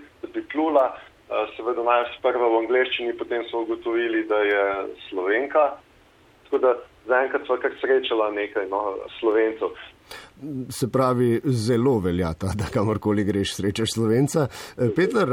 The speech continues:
Speaker 2: lahko za konec, eh, z nami delite kakšno svojo, recimo, najbolj zanimivo, bodisi najlepšo ali tudi v kakšnem drugačnem pogledu, najbolj markantno, eh, izkušnjo, ki ste jo doživela na poti?
Speaker 1: Ja, eh,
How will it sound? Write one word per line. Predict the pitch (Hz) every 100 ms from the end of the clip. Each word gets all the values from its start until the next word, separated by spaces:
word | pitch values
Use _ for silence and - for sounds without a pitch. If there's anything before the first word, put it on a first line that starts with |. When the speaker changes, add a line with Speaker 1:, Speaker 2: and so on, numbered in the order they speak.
| 139
Speaker 2:
lahko | 135 127 202
za | 202 202
konec, | 160 185 196 143 - -
eh, | - 143 139 135 123
z | 104
nami | 151 208
delite | 175 175 220 185 143
kakšno | 190 180 156
svojo, | - 139 156 143 123
recimo, | 127 - 233 131 139
najbolj | - 139 190 180 170
zanimivo, | 135 135 127 131 104 135 156
bodisi | 110 131 123 -
najlepšo | 110 180 151 165 - 117
ali | 117
tudi | 127 135
v | 117
kakšnem | 123 - 151
drugačnem | 123 113 135 - 147
pogledu, | 123 120 139 135 117 - - - -
najbolj | - 139 165 180
markantno, | 151 139 147 165 151 135 110 85
eh, | - 113
izkušnjo, | 123 - - 170 - 120
ki | 123
ste | 113 107
jo | 101
doživela | 107 104 104 110
na | 95 90
poti? | 90 87 82 - _
Speaker 1:
Ja, | 151 170 147
eh, | 123 120 127 131 131 127